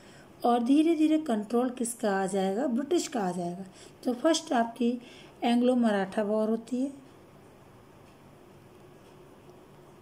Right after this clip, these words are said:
the first Anglo Maratha War seventeen seventy-five seventeen eighty-two। was the first of three Anglo-Maratha war fought between the British East India Company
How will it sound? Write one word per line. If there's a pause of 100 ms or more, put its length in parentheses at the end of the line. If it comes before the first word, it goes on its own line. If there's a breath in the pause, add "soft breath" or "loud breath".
(1120)
the
first
Anglo
Maratha
War
seventeen
seventy-five
seventeen
eighty-two। (1040 loud breath)
was
the
first
of
three
Anglo-Maratha
war
fought
between
the
British
East
India
Company